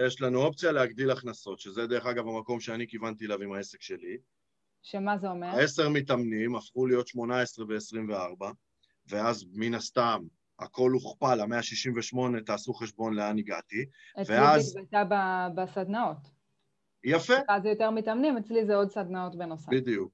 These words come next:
Speaker 1: ואז עם סדנאות... באותה שעה את יכולה להכניס יותר כספים,
Speaker 2: כן.
Speaker 1: אוקיי? עכשיו, בנוסף, אפשר לה-, לה-, לה-, להרים את המחיר פגישה, זה גם אופציה.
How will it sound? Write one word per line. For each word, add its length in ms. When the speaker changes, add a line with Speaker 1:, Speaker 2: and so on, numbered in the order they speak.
Speaker 1:
ואז 420
עם 80
סדנאות... 540
באותה 400
שעה 420
את 60
יכולה 260
להכניס 360
יותר 260
כספים, 340
Speaker 2:
כן. 540
Speaker 1:
אוקיי? 300
עכשיו, 440
בנוסף, 580
אפשר 300
לה-, 180
לה-, 200
לה-, 220
להרים 480
את 140
המחיר 420
פגישה, 280
זה 140
גם 200
אופציה. 300